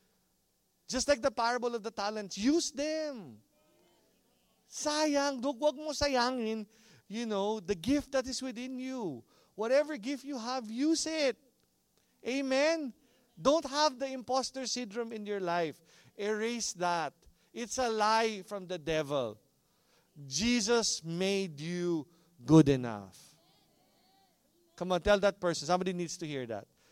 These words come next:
Jesus made you good enough. Because he is more than enough.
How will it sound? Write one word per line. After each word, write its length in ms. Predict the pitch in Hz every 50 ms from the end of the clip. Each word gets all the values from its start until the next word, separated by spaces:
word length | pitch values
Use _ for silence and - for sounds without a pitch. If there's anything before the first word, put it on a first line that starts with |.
| _ - -
Jesus 440 | 127 123 170 185 165 175 170 -
made 240 | 156 151 151 143 131
you 80 | 127 135
good 240 | 120 123 127 117 113
enough. 440 | 110 101 98 95 95 - - - _ _ _ _ _ _ _ _ _ _ _ _ _ _ _ _ _ _ _ _ _ _ _ _ _ _ _ - _ _ _ _ _ _ _ _ _ _ _ _ _ _ _ _ _ - - _ _ _ _ _ _ _ _ _ _ _ _ _ _ _ _ _ _ _ _ _ _ _ _ _ _ _ _ _ _ _ _ _ _ _ _ _
Because 320 | - 147 156 156 180 170 -
he 240 | - - 196 185 175
is 160 | 165 - -
more 240 | 151 147 143 143 135
than 160 | 131 120 113
enough. 340 | 110 104 104 101 101 -